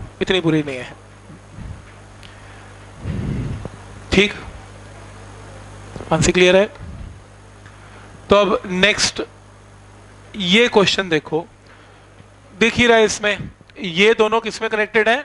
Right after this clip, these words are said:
Parallel। ये दोनों किस में connected है? Parallel, और इसके साथ series। तो इधर से टेन, इधर से ten equivalent resistance, ये parallel में है,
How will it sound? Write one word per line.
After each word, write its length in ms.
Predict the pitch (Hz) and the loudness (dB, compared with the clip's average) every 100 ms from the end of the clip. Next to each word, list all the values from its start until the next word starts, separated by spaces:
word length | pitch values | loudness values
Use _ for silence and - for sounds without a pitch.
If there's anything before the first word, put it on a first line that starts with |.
| - _ _ _ - | -10 _ _ _ 0
Parallel। 480 | 165 165 185 226 269 196 | 2 2 0 -2 -4 -6
ये 160 | 180 202 | -2 -2
दोनों 180 | 208 | -4
किस 200 | 214 - | -6 -8
में 80 | 220 | -6
connected 380 | 208 214 220 220 | -4 -2 0 0
है? 120 | 262 285 _ - | 0 -4 _ -2
Parallel, 400 | 170 165 170 160 | 0 0 0 -2
और 160 | 175 175 | 0 -2
इसके 220 | - 214 | -2 -2
साथ 640 | - 240 - _ _ - | 2 2 0 _ _ -20
series। 520 | - 202 185 160 143 - _ _ _ - | -10 -8 -6 -6 -8 -14 _ _ _ 2
तो 100 | 202 | 4
इधर 240 | 208 226 | 4 2
से 180 | 208 226 | 2 0
टेन, 320 | 220 208 214 220 | 2 0 0 -2
इधर 240 | 208 208 | -2 -2
से 180 | 180 226 | 0 -2
ten 260 | - 208 214 | 0 -2 -2
equivalent 480 | 202 190 214 214 208 | -6 -4 -4 -2 -2
resistance, 360 | 202 - 214 | -4 -6 -4
ये 100 | 220 | -4
parallel 420 | 220 180 170 196 208 | 0 0 2 0 0
में 100 | 214 | -2
है, 160 | 269 | -4